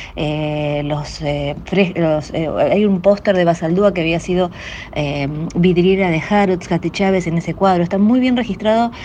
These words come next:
reco-, recompuesto ese cuarto donde ellos durmieron, y es interesante saber... por qué Borges estaba ahí con su madre, por qué Borges siempre se lo había asociado con alguien que lo acompaña, su madre, otra mujer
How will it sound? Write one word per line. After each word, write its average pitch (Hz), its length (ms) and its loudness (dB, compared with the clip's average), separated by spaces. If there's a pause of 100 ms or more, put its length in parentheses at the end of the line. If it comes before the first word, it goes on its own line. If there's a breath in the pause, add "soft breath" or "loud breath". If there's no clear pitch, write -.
(220 loud breath)
reco-, 170 340 0
recompuesto 185 680 0
ese 214 180 -4
cuarto 208 280 0
donde 190 160 0
ellos 214 140 -2
durmieron, 240 540 2 (320 loud breath)
y 311 60 2
es 320 100 2
interesante 285 480 2
saber... 247 400 0 (580 loud breath)
por 214 180 4
qué 320 160 2
Borges 170 340 2
estaba 156 280 -4
ahí 165 120 2
con 170 160 0
su 156 140 -2
madre, 170 340 2
por 185 140 -4
qué 277 120 2
Borges 240 280 0
siempre 190 220 2
se 175 100 -6
lo 160 80 0
había 165 140 2
asociado 175 400 0
con 151 220 -4 (220 loud breath)
alguien 185 280 4
que 170 80 -2
lo 151 100 -2
acompaña, 165 800 -2
su 156 140 -8
madre, 156 560 -2
otra 143 180 -2
mujer 151 320 -4